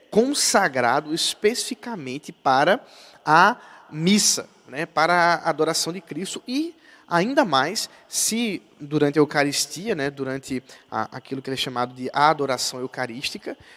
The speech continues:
que é quando o, ah, esqueci a palavra agora, o, o, como é o nome do, do, do pãozinho do, dos católicos? A hóstia. Lembrei aqui, a, a hóstia, ela,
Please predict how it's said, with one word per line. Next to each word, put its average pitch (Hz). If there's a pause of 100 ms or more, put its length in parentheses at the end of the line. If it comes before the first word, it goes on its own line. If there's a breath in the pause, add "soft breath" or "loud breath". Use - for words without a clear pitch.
(140 loud breath)
que 131
é 131
quando 143 (380 loud breath)
o, 131 (1120)
ah, 117 (1080)
esqueci -
a 117
palavra 117
agora, 117 (320 loud breath)
o, 120
o, 117 (520)
como 147
é -
o 139
nome 139 (220)
do, 123
do, 117
do 120
pãozinho 131
do, 123
dos 120
católicos? 156 (460 soft breath)
A 139
hóstia. 147 (260)
Lembrei 123
aqui, -
a, 117 (280 loud breath)
a 135
hóstia, 139 (300 loud breath)
ela, 139